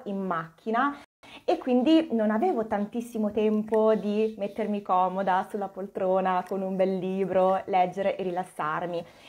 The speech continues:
E sinceramente mi dispiaceva il pensiero di perdermi, eh, il piacere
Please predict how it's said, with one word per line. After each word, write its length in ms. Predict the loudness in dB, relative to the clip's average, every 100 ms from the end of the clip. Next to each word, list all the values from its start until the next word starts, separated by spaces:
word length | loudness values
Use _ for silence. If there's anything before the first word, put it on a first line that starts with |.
| 0
E 380 | 6 6 4 -2
sinceramente 840 | -6 -2 0 2 0 -2 -2 0
mi 140 | 0 -2
dispiaceva 560 | -4 -4 -4 -4 -6
il 80 | -6
pensiero 880 | -2 -2 -4 -2 2 4 4 2 0 -12 -8
di 220 | -2 0
perdermi, 1000 | 4 4 4 2 2 2 2 2 0 -4
eh, 360 | -6 -4 -4 -4
il 140 | -4
piacere 880 | -2 -2 -2 -2 2 4 4 2